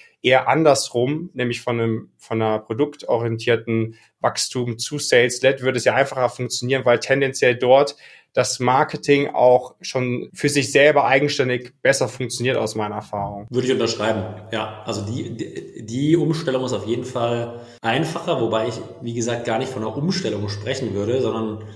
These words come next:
Speaker 1: Mhm.
Speaker 2: smarte, smarte Companies nutzen das eher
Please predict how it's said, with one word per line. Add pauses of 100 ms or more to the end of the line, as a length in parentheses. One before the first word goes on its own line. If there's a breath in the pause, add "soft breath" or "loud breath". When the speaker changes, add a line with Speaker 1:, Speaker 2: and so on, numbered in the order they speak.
(120 loud breath)
Speaker 1:
Mhm.
Speaker 2:
smarte,
smarte
Companies (200)
nutzen
das
eher